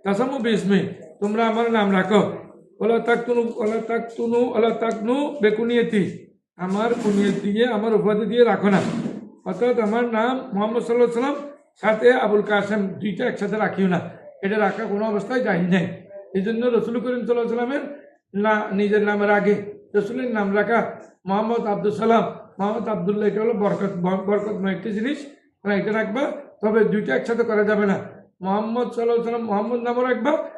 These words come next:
সাথে আবুল কাসেমও রাখা, একসাথে দুইটা রাখা যাবে না। قال قال رسول الله صلى الله عليه وسلم تسموا اسمي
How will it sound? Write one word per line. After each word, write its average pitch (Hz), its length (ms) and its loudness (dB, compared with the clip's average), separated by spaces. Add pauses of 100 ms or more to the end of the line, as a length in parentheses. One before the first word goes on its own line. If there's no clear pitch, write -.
(140)
সাথে 208 240 0
আবুল 208 220 2
কাসেমও 214 380 0
রাখা, 220 340 0 (360)
একসাথে 202 340 -2
দুইটা 214 360 0
রাখা 262 380 2 (320)
যাবে 185 380 4
না। 196 280 4 (880)
قال 220 200 6
قال 226 320 4
رسول 208 140 0
الله 233 180 4
صلى 226 80 6
الله 226 140 6
عليه 226 120 2
وسلم 226 100 -2
تسموا 233 440 0
اسمي 226 320 4